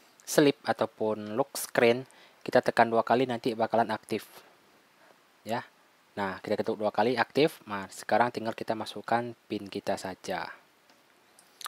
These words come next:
Oke, untuk cara mengaktifkannya itu sangat mudah. Di sini teman-teman buka pengaturan. Nah, di sini kita scroll ke bawah. Kita cari yang ini,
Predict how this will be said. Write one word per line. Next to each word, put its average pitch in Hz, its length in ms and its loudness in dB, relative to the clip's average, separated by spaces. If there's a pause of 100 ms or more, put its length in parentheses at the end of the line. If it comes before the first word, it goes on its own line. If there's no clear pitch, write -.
(640)
Oke, 160 240 2 (480)
untuk 117 240 -2
cara 120 240 8
mengaktifkannya 117 960 2
itu 117 160 -6
sangat 107 240 -2
mudah. 95 400 2 (1200)
Di 117 80 0
sini 147 160 2
teman-teman 131 400 2
buka 117 240 2
pengaturan. 101 640 0 (1120)
Nah, 98 320 -6
di 110 160 -8
sini 127 240 -2
kita - 240 4
scroll 113 320 -2
ke 107 160 -2
bawah. 104 400 4 (1500)
Kita 123 240 4
cari 127 320 4
yang 113 160 0
ini, 113 160 -4